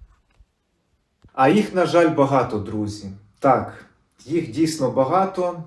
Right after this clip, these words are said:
Ну... Почнемо ми все ж таки з Touch I D. Я не знаю, як у інших, друзі, але у мене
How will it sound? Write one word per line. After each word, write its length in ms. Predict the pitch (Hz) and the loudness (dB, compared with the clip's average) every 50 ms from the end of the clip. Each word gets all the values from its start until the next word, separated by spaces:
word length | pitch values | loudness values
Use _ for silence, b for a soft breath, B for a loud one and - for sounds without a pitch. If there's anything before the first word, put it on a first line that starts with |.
| - - | -8 -2
Ну... 280 | 190 214 214 190 - - - - _ _ _ | 0 0 0 0 -2 -8 -16 -20 _ _ _
Почнемо 500 | - 143 139 - - 185 185 170 165 156 | -2 -2 -2 -2 -2 -2 -2 0 -2 -2
ми 120 | 151 151 | -2 -4
все 260 | 143 - - 165 160 | -6 -4 -2 0 0
ж 100 | 156 160 | 0 0
таки 360 | - 143 139 - 143 139 139 - | -4 -8 -6 -4 -4 -4 -4 -4
з 200 | - - - - | -6 -12 -6 -2
Touch 340 | 135 139 139 - - - - | -2 -2 -2 -4 -8 -8 -6
I 240 | 131 127 123 120 110 | -6 -6 -6 -6 -6
D. 140 | 104 98 98 B B B B B B B B | -8 -8 -8 B B B B B B B B
Я 180 | - 147 226 240 | 2 6 6 6
не 100 | 240 220 | 6 4
знаю, 400 | 190 - 220 214 208 202 190 190 | 2 2 2 2 2 4 4 4
як 220 | 185 180 175 - | 4 2 0 -2
у 60 | 202 | -4
інших, 440 | 202 214 233 226 214 - 202 190 185 | -4 -2 -2 -4 -4 -2 -2 -2 -2
друзі, 500 | 160 175 185 185 180 160 156 170 170 165 165 B B B B B B B | 0 0 2 2 2 0 0 -4 -4 -4 -6 B B B B B B B
але 420 | - 143 143 151 170 190 190 180 160 | -4 0 2 4 6 6 6 6 4
у 160 | - 165 160 | 2 0 0
мене 640 | 165 180 196 202 202 196 190 185 180 175 - - | 2 2 4 2 2 2 0 -2 -2 -2 -6 -10